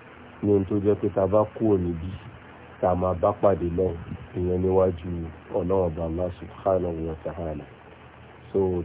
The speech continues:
téèyàn bá wá ṣe lé man taraka lillahi shay'an, 'awadahu Allahu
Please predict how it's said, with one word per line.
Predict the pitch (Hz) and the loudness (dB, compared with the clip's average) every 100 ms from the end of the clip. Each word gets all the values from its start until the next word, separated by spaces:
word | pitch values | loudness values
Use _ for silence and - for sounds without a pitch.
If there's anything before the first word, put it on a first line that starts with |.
| - | 2
téèyàn | 143 120 104 | 4 6 6
bá | |
wá | 113 113 | 6 6
ṣe | 107 104 | 4 0
lé | 110 110 | 4 2
man | 98 95 | 4 0
taraka | 92 123 107 113 | 2 0 0 0
lillahi | 98 95 92 104 95 | 0 2 4 4 2
shay'an, | - 101 - 107 107 113 - - - - - | 0 -2 0 0 0 -4 -12 -20 -20 -14 -2
'awadahu | 90 98 95 123 113 110 95 | 2 4 6 4 4 2 2
Allahu | 95 104 101 95 | 2 4 4 2